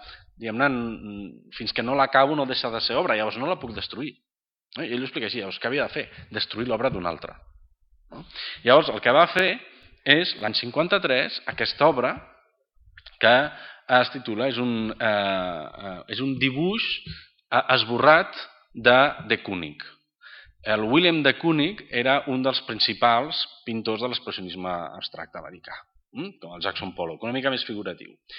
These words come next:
Llavors ell va dir, «Jo necessito fer això», va anar a parlar amb el de Kooning i li va explicar la idea, no? El de Kooning va dir, «Home, mm, no hi estic gaire d'acord,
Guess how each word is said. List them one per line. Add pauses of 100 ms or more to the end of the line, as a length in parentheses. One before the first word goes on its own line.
(220)
Llavors
ell
va
dir,
«Jo
necessito
fer
això»,
va
anar
a
parlar
amb
el
de
Kooning (440)
i
li
va
explicar
la
idea, (460)
no? (520)
El
de
Kooning
va
dir,
«Home,
mm,
no
hi
estic
gaire
d'acord,